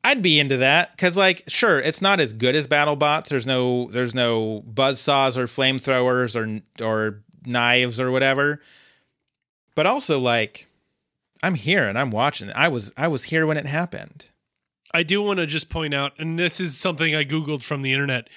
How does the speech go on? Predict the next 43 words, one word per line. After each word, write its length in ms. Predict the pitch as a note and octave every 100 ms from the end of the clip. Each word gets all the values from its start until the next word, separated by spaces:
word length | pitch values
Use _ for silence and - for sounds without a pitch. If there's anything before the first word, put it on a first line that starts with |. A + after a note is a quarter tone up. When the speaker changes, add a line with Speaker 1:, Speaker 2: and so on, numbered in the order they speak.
| - _ _ -
Speaker 2:
BattleBots 460 | D#3+ G#3+ F3+ G#3 -
still 640 | - D3+ E3+ D#3+ C#3 C3
exists 760 | C3 A#2 A2 F#2+ - - - - _
and 160 | - D3+
is 100 | C#3
still 320 | - - E3+
on 140 | D3+ D3
Discovery 300 | C#3+ - E3+
Speaker 1:
What? 160 | F#3
Speaker 2:
Channel. 220 | F3+ A2 G2 _ _ _ _ _ _ -
Yep. 200 | E3+ - _ _ -
Speaker 1:
Ba-, 240 | E3 D3+
ba-, 240 | C#3+ E3 D#3+
it's, 420 | D#3+ D#3 - - -
okay. 460 | - D3 - G2+ F#2+ F2 _ _ _ _ _ _ -
You 100 | F#3+
know, 280 | A#3 A3 E3+
Speaker 2:
Y- 80 | D#3+ _
Speaker 1:
I 120 | G3+
lo-, 220 | A#3+ G3 -
I 100 | F3
really 360 | F3+ D#3+ D#3+
enjoyed 360 | D3+ B2+ A#2+ B2+
BattleBots 600 | C#3 C#3 C3+ C3+ C3+ -
when 80 | C3+
I 100 | B2
was 80 | B2
in 80 |
Speaker 2:
A 60 | F3+
Speaker 1:
high 120 | B2
school. 500 | B2 - C#3 C#3 D3 D3
Speaker 2:
An 160 | E3+
eleventh 520 | F3 E3+ F#3 G#3 C4 -
season 400 | - G#3+ F3+ F3+
ran 220 | F3 E3+
from 180 | E3+ D#3
January 420 | E3 E3+ F#3+ F#3+
sixth 380 | - F3 - -
to 160 | F3
April 240 | D3 - E3+
seventh, 340 | - D#3 D3
twenty 260 | - D#3 D3+
twenty-two, 600 | - F3 - E3+ C3+